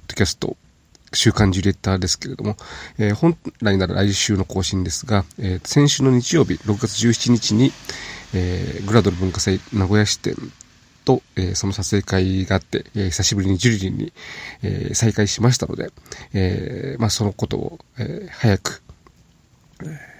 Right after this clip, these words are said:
お話ししたいということで、一週前倒しで、えー、更新をしたいと思います。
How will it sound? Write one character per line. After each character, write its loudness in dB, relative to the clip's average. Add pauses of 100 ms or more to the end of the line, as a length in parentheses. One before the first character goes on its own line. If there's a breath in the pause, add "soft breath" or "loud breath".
(280 loud breath)
お -4
話 2
し 6
し 4
た 6
い 4
と -14 (400 loud breath)
い 4
う 4
こ -6
と -4
で、 6
一 0
週 2 (240)
前 6
倒 6
し -2
で、 2 (280 loud breath)
え 0
ー、 -4
更 -2
新 2
を 0
し -6
た 0
い -4
と -8
思 -10
い -8
ま -8
す。 -4